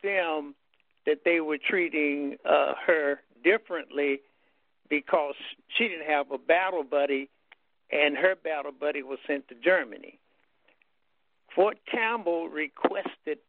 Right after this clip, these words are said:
from the Army, according to what Lavina told us, they wanted to keep her at Fort Campbell to act as part of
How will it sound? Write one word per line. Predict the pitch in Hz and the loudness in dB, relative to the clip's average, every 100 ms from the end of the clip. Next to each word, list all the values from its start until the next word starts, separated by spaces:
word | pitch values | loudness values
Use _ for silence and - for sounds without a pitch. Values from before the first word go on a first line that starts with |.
| _ | _
from | - 151 175 | -2 0 2
the | 190 - | 2 2
Army, | 196 180 135 127 143 _ _ _ | -2 -2 -4 -10 -10 _ _ _
according | - - 147 156 151 | -8 2 2 2 0
to | 180 | 2
what | 165 165 | 4 4
Lavina | 175 156 175 175 175 | 0 -2 -2 -2 0
told | 196 175 180 | 2 0 -2
us, | 147 139 - _ _ _ _ _ _ _ - | -4 -6 -10 _ _ _ _ _ _ _ 0
they | 156 196 | 2 2
wanted | 196 202 185 - | 2 0 -2 -6
to | 143 - | -10 -8
keep | 220 214 214 | -6 -6 -4
her | - 175 165 | 0 2 2
at | - 147 - - | -2 -6 -6 0
Fort | 170 165 _ - | 0 0 _ -2
Campbell | 190 175 135 131 135 143 _ _ _ _ _ _ _ - - | 2 2 2 2 0 0 _ _ _ _ _ _ _ -2 2
to | 165 151 151 143 | 2 0 -6 0
act | 170 160 - - - | 4 4 2 -8 -2
as | 151 - - | -2 -2 -2
part | 190 170 156 | 2 2 -2
of | 147 | -10